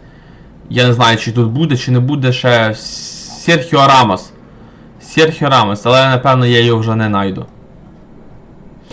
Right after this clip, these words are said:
Але, напевно, я вже його не найду. Ще буде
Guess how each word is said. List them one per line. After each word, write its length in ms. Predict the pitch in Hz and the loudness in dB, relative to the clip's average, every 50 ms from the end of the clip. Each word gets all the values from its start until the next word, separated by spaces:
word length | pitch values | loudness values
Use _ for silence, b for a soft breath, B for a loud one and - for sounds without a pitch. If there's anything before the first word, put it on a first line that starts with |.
| B B B B | B B B B
Але, 220 | - 117 131 135 139 | 0 2 4 4 4
напевно, 400 | 139 127 127 170 180 175 170 147 | 2 0 2 2 2 4 4 2
я 140 | 143 147 | 2 2
вже 140 | 139 139 143 | 0 0 0
його 120 | 139 135 135 | 0 0 0
не 80 | 131 | 0
найду. 300 | 127 113 107 104 101 104 | 0 0 0 -2 -4 -6
Ще 320 | - - - - 165 160 - | -10 -8 -2 0 2 2 2
буде 460 | 131 135 147 147 143 139 131 123 | 0 -2 -2 0 0 0 0 -2